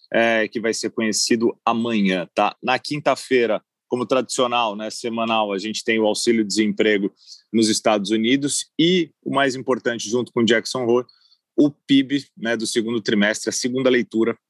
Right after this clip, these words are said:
que vai sair também na quinta-feira, tá? Quando a gente olha pro Brasil, a gente tem o I P C A quinze de agosto,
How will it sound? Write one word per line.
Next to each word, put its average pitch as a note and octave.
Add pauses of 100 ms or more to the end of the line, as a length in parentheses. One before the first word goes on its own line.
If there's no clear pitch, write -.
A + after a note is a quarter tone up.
(140)
que A#2
vai G#2+
sair G2+
também G2 (400)
na G#2+
quinta-feira, G2
tá? - (340)
Quando F3
a E3+
gente D#3
olha C#3
pro C3+
Brasil, A#2
a -
gente A#2
tem B2
o A#2
I A#2
P A#2
C -
A A2+
quinze A#2
de A2+
agosto, G2+